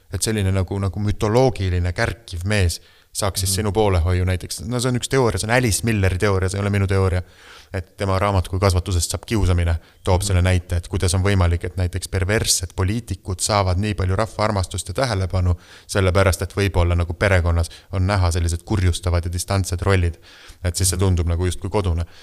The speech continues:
Speaker 1: Siis, äh, teine asi on see, et, äh, noh, ma usun ka natuke seda klassikalist Freudi, et kui meil mingist vanemast on nagu puudus,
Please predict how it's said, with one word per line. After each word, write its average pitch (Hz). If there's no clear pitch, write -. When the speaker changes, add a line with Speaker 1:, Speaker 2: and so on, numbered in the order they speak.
Speaker 1:
Siis, 98
äh, 95
teine 113
asi 98
on 95
see, 110
et, -
äh, 92
noh, 101
ma 107
usun 107
ka 98
natuke 98
seda 98
klassikalist 104
Freudi, 117
et 95
kui 107
meil 104
mingist 123
vanemast 104
on 95
nagu 90
puudus, 101